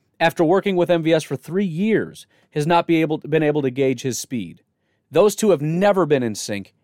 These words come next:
ever. He cannot throw accurate passes to M V S. Maybe this last year was the first time he really got in sync with M V S. But we're gonna sit here and pretend that trying to gauge M V S and thro-, and throwing to him is super easy after having seen at least two straight years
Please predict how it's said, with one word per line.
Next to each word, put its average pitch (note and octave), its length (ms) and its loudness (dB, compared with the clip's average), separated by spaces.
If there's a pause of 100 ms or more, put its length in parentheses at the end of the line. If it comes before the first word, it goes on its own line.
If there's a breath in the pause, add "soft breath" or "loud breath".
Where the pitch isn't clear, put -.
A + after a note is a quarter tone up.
(160)
ever. A#2+ 300 0 (380)
He F3+ 140 -4
cannot G3+ 640 0
throw D#3+ 240 4
accurate D3 340 2
passes C3+ 380 -2
to A2+ 120 -4
M C3 120 -6
V A2 200 -4
S. D#2 200 -14
Maybe F3 240 0
this D#3+ 160 -2
last D#3 320 0
year D3+ 80 0
was C3 100 -2
the G#2+ 80 -10
first D#3 320 -4
time C3+ 320 -4 (220 soft breath)
he C#3+ 100 -6
really C#3+ 260 2
got B2+ 200 4
in A2+ 60 -10
sync - 280 -6
with A#2 140 -8
M G#2+ 140 -4
V G2+ 140 -6
S. - 300 -14 (320)
But D#3+ 120 2
we're E3+ 140 4
gonna G#3+ 160 2
sit F3+ 200 0
here F#3 80 0
and E3 80 -2
pretend D3 440 -4
that B2 120 0
trying C3+ 240 -2
to B2 80 -4
gauge B2+ 360 -2
M C3 160 0
V A#2 160 0
S B2 220 2
and G#2 160 -12
thro-, B2 220 -2
and A#2+ 160 -10
throwing C3+ 300 0
to A#2+ 40 -6
him B2+ 160 -8
is G#2 80 -8
super B2 340 -8
easy A#2+ 380 -6 (400 soft breath)
after D#3 320 0
having C3+ 300 0
seen D3+ 260 0
at - 160 -2
least D#3+ 300 -2
two F#3 160 -2
straight D#3+ 320 0
years C#3 360 0